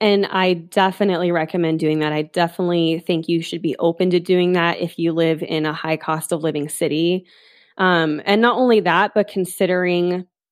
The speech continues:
the landlord tenant laws of your state. So some states are more landlord friendly, some states are more tenant friendly.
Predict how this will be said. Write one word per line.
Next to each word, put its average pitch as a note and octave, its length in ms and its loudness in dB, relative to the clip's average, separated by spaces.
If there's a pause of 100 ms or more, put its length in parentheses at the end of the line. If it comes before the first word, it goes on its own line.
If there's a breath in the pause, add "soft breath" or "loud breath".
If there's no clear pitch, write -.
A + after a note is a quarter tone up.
(180)
the G3 140 4
landlord E3 1000 0 (240)
tenant E3 520 -2
laws D#3 800 -2 (140)
of E3+ 160 -2
your D#3+ 140 -2
state. - 600 -8 (260)
So G3 160 0
some F#3+ 280 0
states F#3 400 0
are F3+ 180 -2
more D#3+ 360 0
landlord F#3+ 460 0
friendly, G#3 500 2 (280 soft breath)
some F3+ 240 0
states F3 240 -4
are E3+ 80 -6
more D#3 180 -6
tenant - 520 -4
friendly. F#3+ 520 0